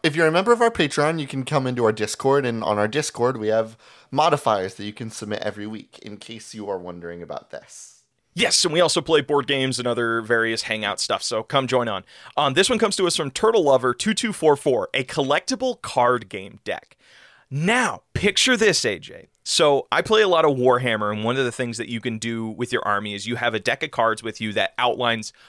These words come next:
Speaker 2: all of your abilities like flashcards.
Speaker 1: Mm-hmm.
Speaker 2: What if we introduced this ability later in the game where
Speaker 1: Wait,
Speaker 2: you
Speaker 1: what is
Speaker 2: get
Speaker 1: the
Speaker 2: this
Speaker 1: current modifier again? It's sidekicks, yeah?
Speaker 2: Yes, it's sidekicks. So this is a sentient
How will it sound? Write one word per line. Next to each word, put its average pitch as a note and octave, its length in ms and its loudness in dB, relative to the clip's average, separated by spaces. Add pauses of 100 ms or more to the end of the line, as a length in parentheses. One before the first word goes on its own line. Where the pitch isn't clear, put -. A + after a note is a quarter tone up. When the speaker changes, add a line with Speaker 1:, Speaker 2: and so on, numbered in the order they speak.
(160)
Speaker 2:
all E3+ 240 6
of F3 100 2
your D#3 140 0
abilities B2 640 2
like A2 240 -2
flashcards. - 720 -2 (500)
Speaker 1:
Mm-hmm. G#2+ 440 -16
Speaker 2:
What G#3+ 320 2
if G#3+ 260 0
we F3 240 -4
introduced C3 840 -4
this A#2+ 180 2
ability B2 760 2 (640)
later E3 360 4
in E3+ 120 -2
the C3 80 0
game B2+ 600 -2
where B2 340 4
Speaker 1:
Wait, D3 140 4
Speaker 2:
you B2+ 40 0
Speaker 1:
what E3 120 2
is G3+ 40 -2
Speaker 2:
get D#3 140 4
Speaker 1:
the A3 60 2
Speaker 2:
this G#3+ 160 4
Speaker 1:
current D3 100 -4
modifier F3+ 480 -4
again? F#3+ 260 -10
It's - 240 -8
sidekicks, - 560 -6
yeah? B2 220 -10 (560)
Speaker 2:
Yes, - 280 0
it's C3 180 -6
sidekicks. - 680 -2
So - 220 4
this D#3+ 260 4
is A#3 160 2
a F#3 120 4
sentient F3+ 880 0